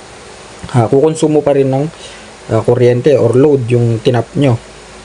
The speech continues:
At, uh, hindi siya kontrolado ng ating ignition switch. Okay, so, next naman is itong ating, uh, A C C wire or yung ating accessory wire. So, andito na lahat, mga boss, ano? Uh, ito yung pinaka kailangan natin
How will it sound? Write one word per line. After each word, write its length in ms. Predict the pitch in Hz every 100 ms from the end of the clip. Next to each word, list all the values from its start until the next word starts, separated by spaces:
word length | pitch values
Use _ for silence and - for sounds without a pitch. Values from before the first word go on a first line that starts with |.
| -
At, 160 | 120 120
uh, 160 | 131
hindi 240 | 147 147 139
siya 240 | 147 135
kontrolado 560 | - 131 127 123 117 120
ng 160 | 127
ating 240 | 117 117 101 104
ignition 320 | 107 107 104
switch. 480 | 113 98 - - - - - - - - - - - -
Okay, 320 | 120 139 139
so, 160 | 135
next 240 | 147 160 185
naman 320 | 175 165 160
is 480 | 170 170 180 180 -
itong 240 | 127 143
ating, 400 | 135 131 139 143 165 - - - - - -
uh, 160 | 107 -
A 80 | 139 139
C 160 | 139
C 240 | 139 - 135
wire 320 | 110 113 110 -
or 160 | 127
yung 160 | 139 131
ating 240 | 123 123
accessory 480 | 113 - 117 120 117
wire. 240 | 107 104 98
So, 400 | - 101 101 104 101 - - -
andito 320 | - 120 139
na 80 | 151
lahat, 240 | 151 156 170
mga 240 | 156 147
boss, 160 | 151 143
ano? 240 | 127 131 - - - - - -
Uh, 160 | 110
ito 160 | 107 123
yung 160 | 135
pinaka 560 | 127 139 131 127 127 123
kailangan 400 | 135 127 123 120
natin 400 | 117 113 127 110